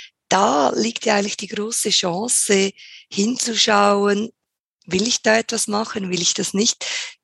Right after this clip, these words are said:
Dann wird's ja eigentlich auch bewusst. Also das kann ich auch aus eigener Erfahrung sagen. Man, habe ich so bewusst Entwicklungsschritte gemacht, wenn ich gemerkt habe, „Oh, jetzt tut's weh“ oder jetzt,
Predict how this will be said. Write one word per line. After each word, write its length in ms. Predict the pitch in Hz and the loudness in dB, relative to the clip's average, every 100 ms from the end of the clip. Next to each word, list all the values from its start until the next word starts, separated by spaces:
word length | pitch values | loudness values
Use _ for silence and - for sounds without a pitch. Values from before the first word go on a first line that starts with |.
| _ _ _ _ | _ _ _ _
Dann 200 | 208 208 | 2 4
wird's 260 | 233 226 - | 2 2 0
ja 120 | 156 | 2
eigentlich 280 | 165 175 175 | 0 0 -2
auch 140 | - | -4
bewusst. 680 | - 156 185 214 - - - - - - _ _ _ _ - | -4 -4 -4 -2 -2 -4 -12 -12 -14 -16 _ _ _ _ -4
Also 200 | 190 190 | -2 0
das 100 | - | 2
kann 160 | 214 202 | 2 2
ich 160 | - | 2
auch 160 | 165 - | -2 -2
aus 200 | - - | -4 0
eigener 400 | 165 - 185 190 | 0 0 -4 -6
Erfahrung 420 | - 208 202 208 | -2 0 2 -2
sagen. 460 | - 226 175 170 170 | 0 0 0 -4 -6
Man, 260 | 170 175 - - - - - | -6 -6 -12 -18 -18 -18 -2
habe 240 | 196 196 | -2 2
ich 60 | - | 2
so 100 | 208 | 4
bewusst 520 | 196 196 247 - - - 196 - _ _ _ _ _ _ - | 2 2 2 2 2 0 0 -4 _ _ _ _ _ _ 0
Entwicklungsschritte 720 | 226 - 226 - 208 - 226 | 2 2 0 0 0 -2 -2
gemacht, 480 | 226 233 185 - - | 0 0 0 -2 -6
wenn 140 | 170 | -4
ich 100 | 165 | -4
gemerkt 380 | - 175 175 - | -6 -4 -4 -2
habe, 240 | 170 160 - | 0 0 -2
„Oh, 160 | 440 - _ - - - | -4 -4 _ -20 -18 -6
jetzt 260 | 208 - | -4 -4
tut's 340 | 208 185 - 175 | -6 -2 -2 2
weh“ 420 | 185 226 247 220 | 4 6 6 4
oder 220 | 196 190 | 4 2
jetzt, 400 | 185 - - | 0 0 -6